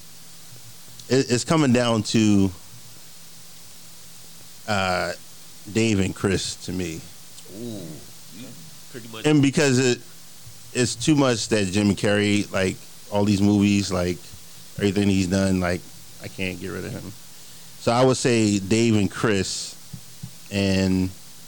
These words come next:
Speaker 1: I like Dave. Like, Dave is actually, as far as stand-up, he's more like, like, you really gotta think about his jokes sometimes.
Speaker 2: Yeah,
Speaker 1: Like,
Speaker 2: you do. You do.
Speaker 1: like, he got, he's, like, really, like, smart when it comes to, like, jokes and stuff like that.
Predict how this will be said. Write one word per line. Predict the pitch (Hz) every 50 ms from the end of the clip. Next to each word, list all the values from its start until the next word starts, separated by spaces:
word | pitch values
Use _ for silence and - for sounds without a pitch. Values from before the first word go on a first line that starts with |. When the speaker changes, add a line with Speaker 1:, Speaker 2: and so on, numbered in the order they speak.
| - - - - - - - - - - - - -
Speaker 1:
I | 123
like | 147 170 185 165 123
Dave. | 101 135 147 151 156 151 143 123 107 - - - - -
Like, | 113 117 101 90 87
Dave | 110 117 143 160 170 156 135
is | 131 117 -
actually, | 117 110 110 117 - - - 113 113 110 104 101 98 95 95 - - - - - - - - - - - - - - -
as | 107 -
far | - 107 98
as | 92 -
stand-up, | - - 104 104 113 113 120 127 123 117 - -
he's | - 107 120 110 98
more | 101 104 107 107 107 104 101 101 95 95 92
like, | 90 92 90 90 92 85 - - - - - - - - - - - - -
like, | 101 95
you | 95 113 127
really | 127 117
gotta | 107 101 92 85
think | - - 123 104
about | 104 95 90 90
his | 95 92 85
jokes | 82 90 95 87 - - -
sometimes. | - - 90 90 87 - 92 87 76 73 78 82
Speaker 2:
Yeah, | 92
Speaker 1:
Like, | 90 90 87 - 104 104
Speaker 2:
you | 117
do. | 113 104
You | 98
do. | 98 - - - - - - -
Speaker 1:
like, | 98 95 92 87 -
he | - 104 117 120 113
got, | 117 107 104 98
he's, | 90 113 113 104 101
like, | 101 104 98 92 92
really, | 95 101 107 107 107 104 101 98 92 90 - - - - - - -
like, | - 98 92 92 90 - -
smart | - - 107 107 107 104 95
when | 95 95 95
it | 92
comes | - - 95 92 - -
to, | 95 92
like, | 90 92 90 87 90 -
jokes | - 104 95 95 - -
and | 98 90
stuff | - 101 90
like | 95 92 92 85
that. | 92 92 92 90 85